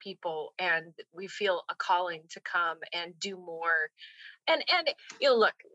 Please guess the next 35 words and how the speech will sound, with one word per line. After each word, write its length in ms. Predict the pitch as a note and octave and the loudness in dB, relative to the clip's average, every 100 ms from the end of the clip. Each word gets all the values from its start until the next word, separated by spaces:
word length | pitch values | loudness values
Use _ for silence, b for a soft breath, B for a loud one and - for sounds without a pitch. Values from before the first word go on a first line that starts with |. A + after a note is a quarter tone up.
| _ _ _ - | _ _ _ 2
we 120 | A3 | 4
get 160 | B3 E4+ | 4 -2
paid, 280 | G#3+ D#3+ A3 _ - | 0 0 -4 _ 0
you 160 | G#3 | 2
know, 140 | G3+ F#3 | 4 4
it's 160 | - | 4
not 180 | G#3 - | 4 4
philanthropy, 640 | B3 G3+ E3 D#3 - C#3 - B B B | 2 2 0 -6 -8 -10 -10 B B B
but 560 | G#3 A3 G4+ D4+ B3+ - _ _ - | -14 2 6 6 2 -4 _ _ 2
I 180 | D4 - | 2 4
have 200 | B3+ C4 - | 2 4 6
always 460 | B3 C4 E4 E4+ - | 6 6 4 -2 2
felt, 200 | A3 G3+ | 4 4
my 140 | G#3+ | 2
husband 320 | A#3 A#3+ F#3+ | 2 0 -2
has 80 | F3+ | 0
always 260 | F3 E3 E3 | 0 0 -4
said 160 | E3 D3+ | -6 2
that, 160 | D#3+ A#2 | 2 4
"I 140 | F#3 F#3+ | 2 0
envy 600 | G#3 A3 G3+ G3 E3+ D#3+ _ _ _ _ | 0 -2 -2 -6 -6 -12 _ _ _ _
what 260 | - F#3+ - | -4 -2 -2
you 140 | F3+ | -8
do," 220 | G3 G3+ F#3+ | -10 -8 -8
because 240 | F#3 G#3 | -6 -4
at 80 | G#3 | -2
the 120 | G3 | 0
end 200 | G3+ G#3 | 0 0
of 160 | G3 F3 | -6 -6
the 80 | F#3+ | 0
day, 540 | G#3 F#3 F3 F3 E3+ _ _ | 2 4 2 -2 -10 _ _
you 120 | F#3+ | -10
do 220 | E3 A3 | -2 0
help 300 | A3 G3 F#3 _ | 0 0 -2 _
people 580 | G3+ - F3+ F3+ F3 | -8 2 4 4 -2